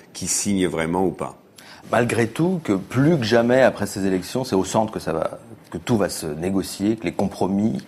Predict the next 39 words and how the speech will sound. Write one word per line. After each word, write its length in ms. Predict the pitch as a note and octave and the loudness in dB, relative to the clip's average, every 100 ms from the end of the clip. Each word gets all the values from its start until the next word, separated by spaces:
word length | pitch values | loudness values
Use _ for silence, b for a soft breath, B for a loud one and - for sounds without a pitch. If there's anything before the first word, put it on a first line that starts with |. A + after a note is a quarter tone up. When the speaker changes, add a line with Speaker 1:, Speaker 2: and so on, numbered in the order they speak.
| B B B - | B B B -6
Speaker 2:
que 180 | F2 D#2 | -4 -4
le 140 | F2+ | -4
travail 360 | F2+ - G2+ C3 | -4 0 4 4
législatif 560 | A2+ G2+ - G#2+ - C#3 | 4 0 0 -2 0 -4
du 80 | |
Parlement, 340 | G2+ F#2+ G#2 B2 | 2 2 2 -2
c'est 80 | - | -8
pourquoi 300 | E2+ - F2+ | -10 -4 -4
il 100 | D#2 | -4
est, 100 | - - | -10 -10
<laughs> 200 | G#2 - | -10 -10
il 100 | E2 | -8
a 40 | D#2 | -8
été, 200 | - - | -8 -10
enfin, 160 | - C#2+ | -10 -12
pourquoi 260 | - - F#2 | -12 -6 -4
les 100 | D#2 | -4
députés 420 | D2+ F#2 F2 G2 | -4 -4 -2 -4
sont 140 | F#2 E2+ | -2 0
élus, 220 | A2+ C3+ | 2 2
c'est 100 | - | 0
pour 100 | E2 | -4
faire 120 | E2+ | -2
des 100 | F2 | 0
lois, 220 | G2+ D3 - B B B B B - | 0 0 -6 B B B B B -4
que, 100 | G2 | -2
que 240 | G2 - | -2 -4
tout 140 | F#2+ A#2 | -6 -2
cela 180 | B2 | 2
va 200 | A#2+ F#2 - | 2 2 0
encore 240 | G#2 G#2 | -2 -2
plus 200 | - A#2 | -4 -8
que 80 | - | -2
jamais 380 | G2 F#2+ G#2 A#2+ | 0 0 0 -2
se, 180 | B2 - - - - - - - - - F#2+ | -4 -6 -6 -12 -20 -20 -20 -20 -20 -20 -10
se 120 | A2 | -4
faire 140 | A2+ | -2
au 60 | G#2 | -2
centre. 320 | - F2 - | -2 -6 -8